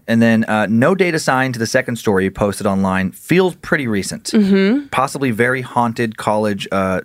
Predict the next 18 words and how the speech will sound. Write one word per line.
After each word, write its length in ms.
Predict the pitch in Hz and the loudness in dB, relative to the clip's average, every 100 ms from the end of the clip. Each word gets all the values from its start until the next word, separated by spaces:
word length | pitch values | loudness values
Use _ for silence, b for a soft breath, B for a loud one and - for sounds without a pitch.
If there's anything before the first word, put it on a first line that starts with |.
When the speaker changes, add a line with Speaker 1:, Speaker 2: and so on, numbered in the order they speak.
| 104 | -4
Speaker 1:
dorm 300 | 101 101 95 | 0 0 0
hall. 260 | 82 - - _ B B - | -4 -8 -12 _ B B -2
Speaker 2:
Oh, 260 | 185 330 180 214 | 0 0 -4 -6
okay. 240 | 226 254 - | -8 -10 -4
Speaker 1:
And, 340 | 107 104 104 | -2 0 0
uh, 340 | 104 101 98 98 | 0 0 0 -4
I'm 120 | 107 107 | -6 -4
afraid 240 | 123 117 | -2 -2
if 100 | 113 | -2
I 60 | 104 | -2
give 120 | 120 | 0
anything 200 | 117 110 | 0 0
else 160 | 104 | 0
away, 280 | 104 95 90 | 0 0 0
it'll 160 | 92 92 | -2 -4
just 220 | 90 87 | -4 -4
kinda, 300 | 98 87 82 _ | -4 -4 -6 _
uh, 280 | 95 87 | -6 -4